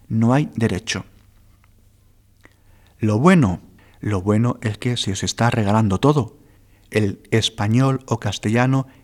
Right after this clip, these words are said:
es una lengua con una gran cantidad de hablantes y una diversificación que ya quisieran el resto de lenguas. Si los católicos de habla española ofrecéis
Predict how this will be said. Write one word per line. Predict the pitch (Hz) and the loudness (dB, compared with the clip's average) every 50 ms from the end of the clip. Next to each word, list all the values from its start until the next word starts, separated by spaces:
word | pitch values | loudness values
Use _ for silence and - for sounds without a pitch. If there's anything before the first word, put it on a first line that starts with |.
| _ - | _ -4
es | - 131 120 113 - - - - | -2 0 0 0 -2 -8 -8 -2
una | - 147 131 123 120 | 0 0 2 2 0
lengua | 120 127 131 127 127 131 127 127 127 - - - - | 0 0 0 0 0 0 -2 -2 -6 -12 -20 -20 -4
con | - 120 123 | -2 0 0
una | 127 123 113 | 0 0 0
gran | 120 123 127 127 | 0 0 0 0
cantidad | 120 - 120 110 - 117 117 120 120 | 0 0 -2 -2 0 0 0 0 0
de | 113 110 | 0 0
hablantes | 101 107 120 131 127 117 104 - 98 87 90 - - - - - _ _ - | 0 2 4 4 4 2 0 -2 -4 -6 -6 -8 -12 -16 -20 -20 _ _ -2
y | - 131 | -2 0
una | 123 135 131 127 - | 0 0 -2 -2 -2
diversificación | 123 127 123 120 - - 123 - 113 - 117 104 - 135 135 135 131 - - - - | -2 -2 -2 -2 -4 -6 -6 -6 -4 -6 -6 -4 -2 0 0 0 0 -4 -10 -4 0
que | 120 113 | 0 2
ya | 127 127 127 | 2 2 0
quisieran | - 120 - - 131 131 127 - - | 0 -2 0 0 0 0 0 0 -2
el | 120 113 117 | -2 0 0
resto | 131 - - 127 117 | -2 -2 0 0 2
de | 123 | 4
lenguas. | 135 139 131 113 104 95 90 98 - - - _ _ _ _ _ _ _ _ _ _ _ _ _ _ _ _ _ _ _ _ _ _ _ _ _ _ _ | 4 4 4 4 2 -2 -2 -4 -8 -14 -16 _ _ _ _ _ _ _ _ _ _ _ _ _ _ _ _ _ _ _ _ _ _ _ _ _ _ _
Si | - - - 123 107 104 110 - - - | -8 -4 -4 -2 -4 -4 -6 -12 -18 -12
los | - 110 104 98 - | -8 -6 -6 -6 -6
católicos | - 101 98 - 131 143 135 120 - - - - - - - _ _ _ | -6 -8 -2 2 2 4 4 2 -2 -4 -8 -10 -10 -14 -16 _ _ _
de | - 110 113 113 | -8 -4 -2 -2
habla | 117 117 | -2 -2
española | 107 - - - 113 110 104 101 95 90 90 110 - - - | -4 -6 -4 -4 -2 0 0 0 -2 -4 -6 -8 -12 -16 -6
ofrecéis | - 120 110 - 117 107 - - 131 120 107 - - | -4 -4 -2 -2 -4 -4 0 2 2 2 2 0 -4